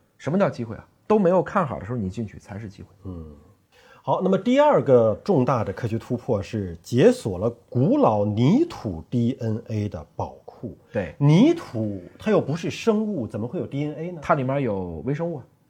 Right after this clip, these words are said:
Speaker 1: 所以某种程度上讲呢，你可以去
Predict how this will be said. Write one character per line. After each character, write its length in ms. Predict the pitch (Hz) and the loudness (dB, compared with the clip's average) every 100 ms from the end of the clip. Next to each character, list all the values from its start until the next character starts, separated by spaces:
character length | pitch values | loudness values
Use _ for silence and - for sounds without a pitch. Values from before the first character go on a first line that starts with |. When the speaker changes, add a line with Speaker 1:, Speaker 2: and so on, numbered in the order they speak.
| _ _ | _ _
Speaker 1:
所 160 | 190 | 2
以 160 | 220 - - - _ | 2 2 -8 -20 _
某 160 | 139 214 | 2 2
种 100 | 226 | 2
程 160 | 151 | 0
度 80 | 190 | 0
上 160 | 220 160 | 2 0
讲 220 | 120 65 | -4 -8
呢， 180 | 92 95 _ _ _ | -12 -12 _ _ _
你 180 | 127 131 | -4 -4
可 340 | 127 - 139 | -4 -2 0
以 240 | 226 170 104 | 2 0 -4
去 420 | - 170 139 101 | -6 -4 -4 -4